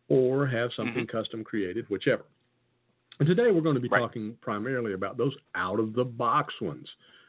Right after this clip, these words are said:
Speaker 1: Uh, I think everybody has either an iPhone or an Android, and some people have both. If you're Mike Mueller, you gotta have one of each.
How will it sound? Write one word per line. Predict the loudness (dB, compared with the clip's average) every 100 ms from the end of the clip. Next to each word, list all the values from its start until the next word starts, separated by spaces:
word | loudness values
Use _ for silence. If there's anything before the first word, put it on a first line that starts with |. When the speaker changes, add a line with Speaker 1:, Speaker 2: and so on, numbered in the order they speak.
| _ -4
Speaker 1:
Uh, | 0 0 0 -2 -2 0
I | 2
think | 4 4
everybody | 4 4 4 2
has | 2 0
either | 0
an | -2
iPhone | -2 -2 -2 -2 -2
or | -2
an | -4 2
Android, | 4 6 4 4 4 4 0 -6 _ _ _ _ _ _
and | -4 -2 0 -2 -4 -10 -2
some | 2
people | 2 4 2
have | 2 4
both. | 4 4 2
If | -6
you're | -4
Mike | -4 -4 -4
Mueller, | -2 0 0
you | -2
gotta | -4 -4
have | -4 -6
one | -8 -6
of | 0
each. | 0 0